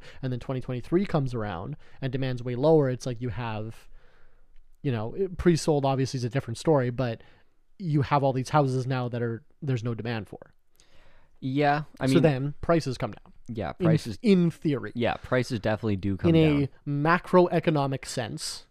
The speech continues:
Speaker 1: that's what would happen, but there's ob-, obviously more nuance.
Speaker 2: Yeah.
Speaker 1: Also, when the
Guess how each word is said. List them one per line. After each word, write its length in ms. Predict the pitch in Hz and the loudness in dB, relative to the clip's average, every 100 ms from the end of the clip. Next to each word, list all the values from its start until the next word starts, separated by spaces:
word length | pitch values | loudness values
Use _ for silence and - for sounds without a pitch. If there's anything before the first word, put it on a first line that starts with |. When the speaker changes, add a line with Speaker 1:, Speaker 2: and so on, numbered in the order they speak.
| - - | -20 -6
Speaker 1:
that's 300 | 143 139 - | -2 -2 -2
what 120 | 139 | -4
would 100 | 131 | -4
happen, 340 | 123 117 135 | -4 -2 -2
but 240 | 131 139 139 | 2 0 0
there's 180 | 135 | 0
ob-, 220 | 139 135 135 | 2 0 0
obviously 440 | 151 139 135 - | 0 2 0 0
more 200 | 135 131 | 0 0
nuance. 680 | 123 123 120 120 117 - - - - - | 0 0 0 -2 -6 -10 -14 -14 -18 -14
Speaker 2:
Yeah. 160 | 101 87 - - | -10 -10 -10 4
Speaker 1:
Also, 380 | 175 190 - 165 | 6 6 6 6
when 240 | 147 143 | 6 4
the 300 | 143 135 127 | 2 0 -2